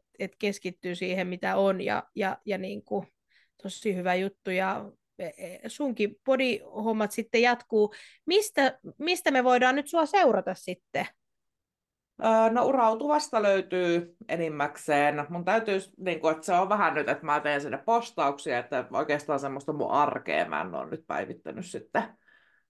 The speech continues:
Speaker 2: oikeastaan mihinkään. Mut jos omat ura-asiat kiinnostaa, niin Urautuvasta ja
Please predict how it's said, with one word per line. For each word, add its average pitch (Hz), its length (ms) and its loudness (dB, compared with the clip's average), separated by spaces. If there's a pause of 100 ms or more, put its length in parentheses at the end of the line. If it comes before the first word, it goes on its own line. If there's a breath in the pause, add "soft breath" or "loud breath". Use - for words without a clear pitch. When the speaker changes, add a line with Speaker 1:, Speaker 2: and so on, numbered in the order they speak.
Speaker 2:
oikeastaan 135 580 0
mihinkään. 135 540 0
Mut 175 180 -6
jos 262 140 0
omat - 300 2
ura-asiat 220 720 -2
kiinnostaa, 165 600 -2
niin 147 160 -2
Urautuvasta 139 800 0
ja 127 280 2